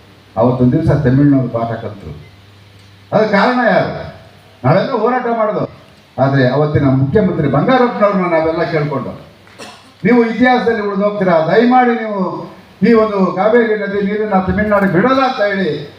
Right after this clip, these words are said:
ಸುಗ್ರೀವಾಜ್ಞೆ ಹೊರಡಿಸ್ಬೇಕು ಅಂತ ನಾವೆಲ್ಲ ಒತ್ತಡ ತಂದು ಅವರು ನಮ್ಮ ಎಲ್ಲ ಒತ್ತಡಕ್ಕೆ ಮಣಿದು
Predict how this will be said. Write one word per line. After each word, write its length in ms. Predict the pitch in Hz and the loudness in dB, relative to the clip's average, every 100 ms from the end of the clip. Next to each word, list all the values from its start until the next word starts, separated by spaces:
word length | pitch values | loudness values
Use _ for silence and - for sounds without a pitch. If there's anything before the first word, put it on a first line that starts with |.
| - - - - | -20 -20 -6 0
ಸುಗ್ರೀವಾಜ್ಞೆ 600 | 240 277 269 254 247 220 | 2 2 4 2 0 -2
ಹೊರಡಿಸ್ಬೇಕು 400 | 214 190 202 190 | -2 -4 -4 -4
ಅಂತ 140 | 190 | -2
ನಾವೆಲ್ಲ 420 | 175 170 247 285 | -2 0 0 2
ಒತ್ತಡ 300 | 277 226 220 | 2 2 0
ತಂದು 600 | 220 180 180 123 104 - - - - - - - _ _ - - _ _ 127 | -2 -2 -4 -4 -6 -10 -20 -20 -20 -20 -20 -20 _ _ -20 -20 _ _ -4
ಅವರು 220 | 131 139 | 0 0
ನಮ್ಮ 240 | 131 131 | 0 0
ಎಲ್ಲ 300 | 117 156 226 | 0 0 0
ಒತ್ತಡಕ್ಕೆ 580 | 220 - 165 196 175 165 | 0 -2 -2 0 0 0
ಮಣಿದು 640 | 151 196 214 196 135 - | 0 0 0 0 -2 -8